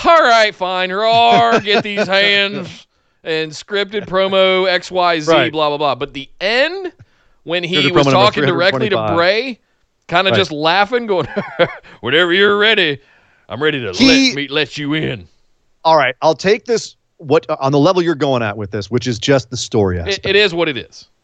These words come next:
Speaker 2: It, but it, I, I agree with you. I like the fact that he is,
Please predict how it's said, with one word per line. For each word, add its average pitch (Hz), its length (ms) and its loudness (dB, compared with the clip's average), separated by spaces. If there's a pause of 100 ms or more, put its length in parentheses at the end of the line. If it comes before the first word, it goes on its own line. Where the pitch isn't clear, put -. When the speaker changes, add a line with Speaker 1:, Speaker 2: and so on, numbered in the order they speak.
(580)
Speaker 2:
It, 233 160 -8
but 190 340 -2
it, 196 160 2
I, 180 180 4 (160)
I 165 120 4
agree 185 320 0
with - 160 -4
you. 117 260 -6
I 135 140 2
like 139 420 2
the 208 80 -4
fact 123 520 -2 (580)
that 131 180 -2
he 180 280 -2
is, 170 300 4